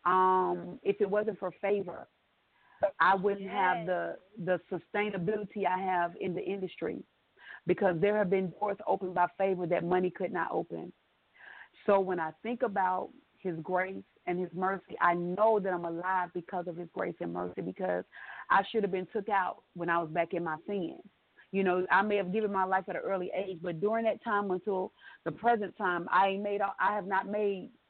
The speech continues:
Speaker 1: every good decision and every good, um, move for God. But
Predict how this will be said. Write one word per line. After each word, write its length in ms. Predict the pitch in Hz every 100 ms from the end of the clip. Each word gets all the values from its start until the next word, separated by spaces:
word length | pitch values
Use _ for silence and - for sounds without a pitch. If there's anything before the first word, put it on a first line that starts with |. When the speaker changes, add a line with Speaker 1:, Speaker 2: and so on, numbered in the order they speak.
| _
Speaker 1:
every 240 | 202 196
good 240 | 185 208 196
decision 580 | 185 - 214 180 175 165
and 140 | 165
every 240 | 190 196
good, 320 | 185 190 185 - - - - _
um, 360 | 175 170 165 180
move 340 | 226 214 180 -
for 100 | 180
God. 440 | 170 160 156 - - _ - -
But 220 | 170 175